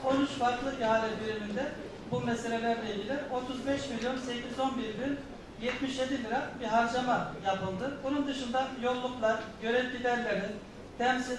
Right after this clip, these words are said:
tören, ağırlama giderleri, elektrik giderleri, kiralar, e,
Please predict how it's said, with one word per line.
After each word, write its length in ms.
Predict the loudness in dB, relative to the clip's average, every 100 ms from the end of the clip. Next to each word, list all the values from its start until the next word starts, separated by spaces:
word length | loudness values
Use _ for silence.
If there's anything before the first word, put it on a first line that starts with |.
| -2
tören, 320 | 2 2 2 4
ağırlama 420 | 6 6 4 2
giderleri, 600 | 0 -2 -2 0 0 0 -2 -2
elektrik 440 | -4 -2 -4 -4
giderleri, 580 | -4 -2 0 0 -2 -4
kiralar, 440 | 0 2 4 4 2 -4 -12 -12 -4
e, 280 | 0 2 2